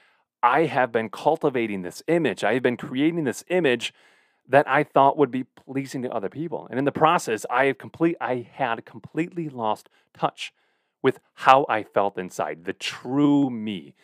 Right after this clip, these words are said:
the vulnerable Nate. Nate being vulnerable with Nate, okay? Learning, being able to tune into your image will not turn you into a towering narcissist. Like I said before, it is not egotistical. It is quite the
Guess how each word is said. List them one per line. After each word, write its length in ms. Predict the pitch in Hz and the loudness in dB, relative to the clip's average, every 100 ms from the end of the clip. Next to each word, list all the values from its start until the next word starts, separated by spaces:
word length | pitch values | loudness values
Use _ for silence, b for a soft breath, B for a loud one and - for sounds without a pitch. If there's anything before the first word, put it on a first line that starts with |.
| _ _ | _ _
the 120 | 120 | -4
vulnerable 680 | 101 101 120 147 143 127 139 | -2 0 2 2 0 2 2
Nate. 360 | 117 92 - _ b b | 2 -6 -8 _ b b
Nate 460 | 110 127 180 190 - 123 | -4 -2 -2 -4 -16 -8
being 280 | 131 131 101 | -6 -4 -4
vulnerable 720 | 95 104 131 139 135 131 - b | 2 2 4 2 2 0 -2 b
with 200 | 117 104 | -8 -8
Nate, 420 | 101 95 76 _ - _ _ - | -6 -8 -10 _ -20 _ _ 0
okay? 260 | 104 92 _ _ _ _ _ _ _ - | 2 2 _ _ _ _ _ _ _ -4
Learning, 480 | 117 151 196 214 175 b - | 4 4 4 0 -4 b -2
being 140 | 151 | 0
able 220 | 202 208 | 0 0
to 440 | 196 175 147 147 131 | -2 2 2 2 -6
tune 380 | - 156 175 165 | -4 0 0 0
into 420 | 120 143 147 117 | -2 -2 -4 -4
your 260 | 107 135 135 | 0 0 0
image 360 | 110 127 143 | -4 -4 -6
will 140 | 113 101 | -6 -4
not 320 | 107 123 - | -2 -2 -4
turn 260 | - 127 127 | -6 -6 -4
you 140 | 117 | -6
into 600 | 110 107 - 117 107 98 - | -8 -10 -8 -4 -2 -4 -8
a 60 | 110 | -10
towering 600 | - 117 117 123 113 98 _ 110 | 0 6 6 6 -2 -8 _ 2
narcissist. 680 | 131 139 127 - 82 - - b b | 2 4 -2 -4 -8 -10 -20 b b
Like 160 | 131 | 0
I 60 | 123 | 0
said 200 | - 117 | 0 0
before, 460 | 101 - 139 82 - b | 0 -2 2 2 0 b
it 120 | - 101 | -6 -6
is 120 | 101 | -4
not 340 | 107 127 135 b b - | -2 0 -2 b b -10
egotistical. 720 | 123 120 - 131 - - - - | -2 -2 0 -2 -2 -4 -4 -8
It 80 | |
is 100 | 113 | -10
quite 280 | - 135 139 | -6 -4 -2
the 100 | 131 | -4